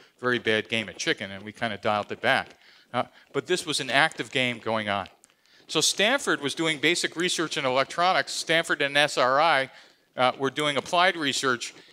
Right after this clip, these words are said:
and microwaves and systems companies in Silicon Valley were producing equipment for the military. And the systems now started to get really interesting. We were not only making components, we were spinning out entire companies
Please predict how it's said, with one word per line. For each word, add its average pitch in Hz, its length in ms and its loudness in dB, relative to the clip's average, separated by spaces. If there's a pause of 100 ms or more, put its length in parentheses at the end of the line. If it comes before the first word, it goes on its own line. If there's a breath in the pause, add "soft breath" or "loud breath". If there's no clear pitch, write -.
and 135 160 -2
microwaves 180 640 2
and 151 120 -8
systems 226 420 -4
companies 147 380 -2
in 135 80 -8
Silicon 175 420 -2
Valley 175 340 2
were 127 220 0
producing 180 560 -4
equipment 175 480 -2
for 170 140 -6
the 151 80 -6
military. 190 540 0 (540 loud breath)
And 151 140 0
the 143 60 0
systems 185 720 -2
now 120 380 2 (200 loud breath)
started 180 340 0
to 185 60 -6
get 151 220 0
really 156 280 0
interesting. 214 440 -2
We 127 160 -2
were 139 160 -4
not 165 180 4
only 175 200 0
making 156 320 0
components, 196 680 -2 (360 soft breath)
we 208 140 0
were 240 140 2
spinning 202 480 2
out 160 320 4
entire 170 380 2
companies 196 720 -2